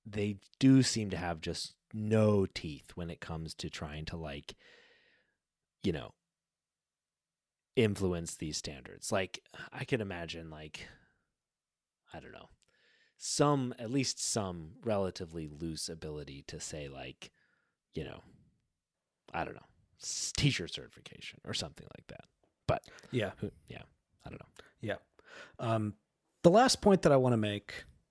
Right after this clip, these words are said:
Speaker 2: is kind of a calming point.
Speaker 1: Hmm.
Speaker 2: So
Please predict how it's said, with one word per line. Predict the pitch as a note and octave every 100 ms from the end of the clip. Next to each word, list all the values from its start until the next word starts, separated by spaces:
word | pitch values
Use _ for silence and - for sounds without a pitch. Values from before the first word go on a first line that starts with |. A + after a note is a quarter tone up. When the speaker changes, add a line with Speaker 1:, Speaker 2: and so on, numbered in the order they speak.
| _ _ _ _ _ _ _ _ _ -
Speaker 2:
is | C3 B2 -
kind | - C#3+ C3
of | C3 B2 A2 - - - _ _ _ _ _ _ _ _ _ _ _ - _ -
a | C#3+
calming | - - - F3 C#3+ A#2 G#2
point. | - A2 - - - - _ _
Speaker 1:
Hmm. | A2 F#2 D#2+ D2+ - _ - - _ _ _ _ -
Speaker 2:
So | - D3+ D3 C#3+